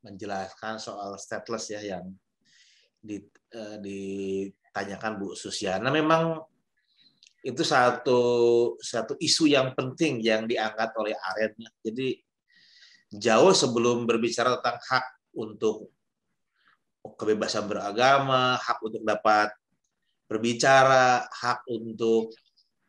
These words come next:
eh, yang lain-lain gitu ya. Hak yang paling mendasar harus diakui adalah hak politik. Hak,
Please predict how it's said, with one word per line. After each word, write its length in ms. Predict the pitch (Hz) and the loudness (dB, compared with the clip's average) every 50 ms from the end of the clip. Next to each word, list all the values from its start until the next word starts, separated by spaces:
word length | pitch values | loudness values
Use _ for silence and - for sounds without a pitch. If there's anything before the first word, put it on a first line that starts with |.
| _ _ _ _ _ _ _ _ _ _ _ _ - | _ _ _ _ _ _ _ _ _ _ _ _ -12
eh, 340 | 104 101 98 98 98 101 101 107 | -8 -6 -6 -6 -6 -4 -2 0
yang 160 | 113 110 110 | 0 0 2
lain-lain 560 | 113 110 110 110 117 135 143 143 139 123 117 | 2 2 2 4 4 4 4 4 4 0 -2
gitu 160 | 113 101 95 | -6 -8 -6
ya. 160 | 95 110 127 127 - _ _ _ _ _ _ _ _ _ _ _ _ - | -4 -6 -6 -6 -8 _ _ _ _ _ _ _ _ _ _ _ _ 0
Hak 240 | 170 170 170 165 160 | 0 2 2 4 4
yang 240 | 151 147 139 139 | 4 2 2 2
paling 240 | - 139 143 143 143 139 131 | 4 4 4 4 2 0 -4
mendasar 720 | 127 127 127 120 117 113 - - 165 160 143 110 - - _ - | -4 0 0 0 0 0 0 0 2 2 2 0 -2 -8 _ -8
harus 240 | 107 107 113 - 120 | -6 -6 -6 -4 -2
diakui 400 | 120 101 104 - - 160 165 127 | -2 -2 -2 -2 2 2 4 4
adalah 240 | 120 120 117 - | 2 0 0 0
hak 80 | - - | -2 0
politik. 480 | - 151 151 165 160 165 156 127 - _ _ _ _ _ _ _ _ _ - - _ _ - - | 2 2 2 2 2 0 -6 -6 -8 _ _ _ _ _ _ _ _ _ -20 -20 _ _ -8 -2
Hak, 320 | - 196 196 - - - | -2 -2 -2 -4 -12 -18